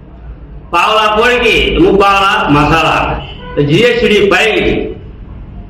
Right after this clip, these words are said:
సీనియర్ కాంగ్రెస్ నేత అయినటువంటి తులసిరెడ్డి ఆరోపణలు అనే అంశంపై విశ్లేషణ. మీ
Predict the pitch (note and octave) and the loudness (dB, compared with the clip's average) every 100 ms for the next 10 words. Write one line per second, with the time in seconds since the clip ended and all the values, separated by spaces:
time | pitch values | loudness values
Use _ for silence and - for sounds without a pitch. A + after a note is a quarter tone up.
0 | - - - - - - A3 D4 C#4+ A3+ | -14 -14 -16 -14 -12 -2 0 2 2 2
1 | A3+ A3+ A3+ G#3+ G3+ - D#3+ F3+ F3 F3+ | 2 2 2 2 2 2 0 0 2 2
2 | F3+ G3+ D#3 D3 C#3 - F3+ F#3 E3+ F3 | 2 2 2 0 -4 -2 0 2 2 2
3 | F3+ F3+ - - - C#3 D#3 D#3 D3+ B2 | 2 2 0 -2 -2 -2 0 2 2 2
4 | - - - - - - - - - - | 0 -4 -8 -8 -10 -10 -12 -12 -12 -12
5 | - - - F3+ G3 G3 G3+ A3 A3+ A#3+ | -12 -10 -4 0 2 2 2 2 2 2
6 | D3+ D3 D#3 C#3+ - - - - - - | 2 2 2 2 2 0 -2 -8 -8 -2